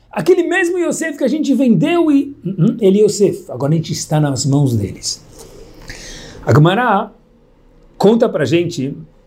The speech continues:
em dois lugares diferentes, que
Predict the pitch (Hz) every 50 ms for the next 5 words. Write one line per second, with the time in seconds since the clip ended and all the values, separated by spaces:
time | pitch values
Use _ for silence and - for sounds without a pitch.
0 | _ _ _ _ _ _ _ _ _ _ _ _ - 147 135 135 151 185 214 202
1 | 170 180 160 165 170 160 156 143 135 135 - 151 131 131 143 156 - - 113 117
2 | - - - - - _ _ _ _ _ _ _ _ _ _ _ _ _ - -
3 | _ - - 170 156 156 147 143 143 151 - -